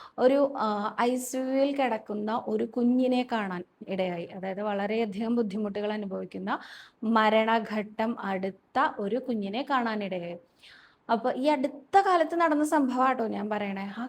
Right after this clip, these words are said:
കുഞ്ഞിനെ തൊട്ടുകൊണ്ട് അദ്ദേഹം പറഞ്ഞു, "ഒന്നുമില്ല ട്ടോ, ഒന്നുമില്ല, അത്രയും പെട്ടെന്ന് അസുഖമൊക്കെ മാറി വരട്ടെ" എന്ന്. ആ കുഞ്ഞ് ഇന്നും വളരെ, ഏഹ്, എന്താ പറയാ, ആരോഗ്യവാനായിട്ട് ജീവിച്ചിരിക്കുന്നു എന്നാണ് ഞാൻ കേട്ടത്. അത് അദ്ദേഹത്തിന്റെ ജപശക്തി കൊണ്ട് മാത്രമാണ്.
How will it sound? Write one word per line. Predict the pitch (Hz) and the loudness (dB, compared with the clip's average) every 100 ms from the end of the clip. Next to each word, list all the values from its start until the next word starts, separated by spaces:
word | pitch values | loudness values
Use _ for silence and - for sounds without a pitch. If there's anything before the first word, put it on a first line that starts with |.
| - 269 | -6 -2
കുഞ്ഞിനെ | 262 262 262 269 302 | 0 0 0 0 0
തൊട്ടുകൊണ്ട് | 285 254 254 233 233 247 | 0 -2 0 0 0 0
അദ്ദേഹം | 214 220 240 | -2 -4 -2
പറഞ്ഞു, | 233 220 220 | -2 -4 -4
"ഒന്നുമില്ല | 214 214 240 226 202 214 208 | -6 -6 -4 -4 -4 -4 -4
ട്ടോ, | 208 | -2
ഒന്നുമില്ല, | 247 220 202 214 214 208 214 | -2 -2 -4 -6 -6 -4 -4
അത്രയും | 202 - 214 220 | -6 -8 -8 -6
പെട്ടെന്ന് | 220 220 214 220 311 - - - - | -6 -8 -6 -4 -4 -6 -18 -20 -14
അസുഖമൊക്കെ | - 220 226 226 - 233 | -8 -6 -4 -6 -4 -2
മാറി | 254 226 208 | 0 -2 -2
വരട്ടെ" | 220 202 190 - | -4 -4 -6 -6
എന്ന്. | 190 202 - _ _ _ 220 | -6 -6 -10 _ _ _ -10
ആ | |
കുഞ്ഞ് | 220 233 233 277 | -2 0 2 2
ഇന്നും | 285 277 226 233 247 294 - | 0 0 0 2 4 2 -2
വളരെ, | 214 208 226 262 330 - - | -4 -4 0 2 2 0 -4
ഏഹ്, | 226 214 220 | -2 0 -2
എന്താ | 220 220 220 | -4 -4 -4
പറയാ, | 214 208 208 - _ _ | -2 -2 -2 -4 _ _
ആരോഗ്യവാനായിട്ട് | 208 208 214 220 233 220 220 208 233 | -4 -4 -2 -2 -2 -2 -4 -4 -4
ജീവിച്ചിരിക്കുന്നു | 220 226 202 208 202 - 190 190 | -2 -2 -4 -8 -10 -10 -8 -6
എന്നാണ് | 190 185 180 214 | -6 -6 -6 -4
ഞാൻ | 247 208 202 | -2 -2 -2
കേട്ടത്. | 202 185 175 - - - - - 233 | -4 -6 -10 -14 -18 -18 -18 -2 2
അത് | 254 | 4
അദ്ദേഹത്തിന്റെ | 320 220 190 214 214 220 226 226 | 4 2 0 0 0 0 -2 -2
ജപശക്തി | 220 208 196 220 214 208 | -2 -2 -4 -6 -6 -4
കൊണ്ട് | 208 208 226 | -4 -2 -2
മാത്രമാണ്. | 226 196 190 233 226 196 | -2 -2 -4 -2 -2 -2